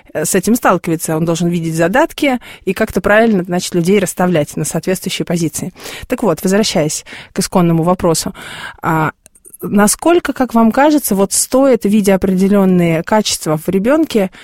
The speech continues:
его вот направлять, выстраивая ему такие вот строительные леса вокруг него, чтобы вот он двигался по этой траектории развития данного таланта? Или стоит все-таки,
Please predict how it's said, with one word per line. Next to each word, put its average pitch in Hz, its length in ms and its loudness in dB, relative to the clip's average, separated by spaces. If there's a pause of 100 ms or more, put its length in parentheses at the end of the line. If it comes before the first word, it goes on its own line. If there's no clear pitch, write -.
(240)
его 202 500 2
вот 196 360 0
направлять, 190 640 2
выстраивая 196 720 0
ему 185 260 2
такие 175 360 -2
вот 156 320 -4
строительные 170 600 0
леса 190 280 2
вокруг 214 360 -2
него, 170 200 0
чтобы 202 300 -2
вот 185 220 -4
он 175 120 0
двигался 247 480 0
по 202 160 0
этой 185 180 -2
траектории 202 520 0
развития 175 500 0
данного 175 340 -2
таланта? 156 440 -4
Или 277 220 0
стоит 277 320 0
все-таки, 226 500 -2